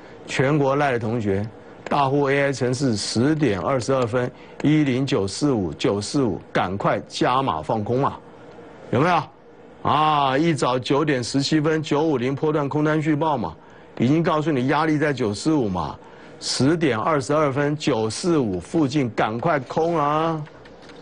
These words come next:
到了十点五十还在九四八，所以我们十月一号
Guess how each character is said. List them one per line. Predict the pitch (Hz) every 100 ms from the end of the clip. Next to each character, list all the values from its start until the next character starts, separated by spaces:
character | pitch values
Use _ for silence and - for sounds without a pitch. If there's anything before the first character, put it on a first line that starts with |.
| - - - -
到 | 156
了 | 147
十 | 127 - 123 160
点 | 185 156 139
五 | 156 117
十 | 104 - 117
还 | 123 123
在 | 131
九 | 107 87
四 | - 117
八， | 110 113 113 - - - - - -
所 | - 202
以 | 262
我 | 202
们 | 156
十 | 202 - 151
月 | 220 214
一 | 185 208
号 | 214 208